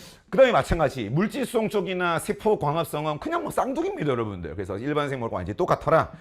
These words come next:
그래서 지금 미리 표시를 해놨지만 요 후반부 파트가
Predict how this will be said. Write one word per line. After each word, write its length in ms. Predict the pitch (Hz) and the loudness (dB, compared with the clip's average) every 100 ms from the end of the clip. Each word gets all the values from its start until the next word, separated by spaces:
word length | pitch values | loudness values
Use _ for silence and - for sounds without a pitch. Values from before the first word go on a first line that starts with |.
| - - - | -20 -20 -10
그래서 200 | - 131 | -4 -2
지금 140 | 120 127 | -2 -2
미리 240 | 113 98 | -4 -4
표시를 340 | - 139 147 117 | -6 -6 -4 -4
해놨지만 560 | 131 - 85 131 101 - _ _ - | -6 -8 -8 -8 -8 -12 _ _ -6
요 80 | 127 | -6
후반부 500 | - 160 170 233 - | -4 -2 0 -2 -4
파트가 840 | - - - 85 71 104 226 | -10 -12 -10 -10 -8 -8 -8